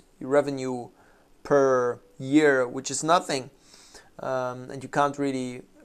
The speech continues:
prove. Whereas something like consulting, you know, okay, this person works at Bain, uh, probably they are not completely stupid,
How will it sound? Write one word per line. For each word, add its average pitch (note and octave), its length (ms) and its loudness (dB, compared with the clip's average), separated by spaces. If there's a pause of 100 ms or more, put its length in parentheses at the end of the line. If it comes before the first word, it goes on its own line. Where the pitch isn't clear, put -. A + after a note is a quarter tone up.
prove. D3+ 560 2
Whereas C3+ 640 0 (280)
something D3 440 0
like C3 280 -2
consulting, D#3 720 4
you C#3+ 140 -2
know, D#3 240 2
okay, D3 260 -4
this C#3 220 -8
person C#3+ 520 -6
works C#3+ 260 -4
at C3+ 200 -8
Bain, D#3+ 400 0 (520)
uh, C3+ 280 4
probably C#3+ 480 0
they C#3+ 120 4
are C#3 100 2
not C#3 240 -4
completely C3+ 400 -2
stupid, - 520 -4